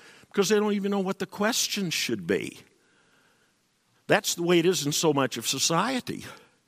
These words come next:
And furthermore, and everything goes back in one way or another to the fear of God or the lack thereof.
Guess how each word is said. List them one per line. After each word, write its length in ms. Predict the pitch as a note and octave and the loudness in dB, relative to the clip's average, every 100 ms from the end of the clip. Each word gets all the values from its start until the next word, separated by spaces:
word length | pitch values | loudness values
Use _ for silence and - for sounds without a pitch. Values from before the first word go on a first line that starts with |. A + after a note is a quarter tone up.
| _ - - - - - - | _ -20 -20 -20 -20 -20 -2
And 160 | C3 | -2
furthermore, 840 | B2 D#3+ B3 C4 G3 A#2 G2+ A2+ F3 - - - _ | 2 2 2 2 2 2 4 4 2 -6 -14 -20 _
and 200 | A2+ A#2 | -4 -2
everything 480 | B2+ F#3+ B3 G3 F3+ | 0 0 -2 -4 0
goes 260 | E3+ D#3+ C3 | 0 0 0
back 380 | A#2+ A#2+ A#2 | 2 2 2
in 120 | G2+ G2+ | -2 -4
one 160 | C3 | -2
way 120 | C3 | 0
or 80 | A2+ | 0
another 280 | G2+ G#2 F#2+ | 0 -2 -4
to 140 | - F#2 | -6 -10
the 100 | D#2+ | -10
fear 320 | - G#2 G2 | -4 -2 -2
of 100 | E2 | -2
God 320 | F2+ F2 F2 | -2 0 0
or 100 | E2+ | -4
the 100 | E2 | -2
lack 360 | D#2+ F2 E2 - | -2 0 -2 -4
thereof. 840 | D#2+ D2 D2 C#2+ G1+ - - | -4 -2 -2 -2 -4 -8 -10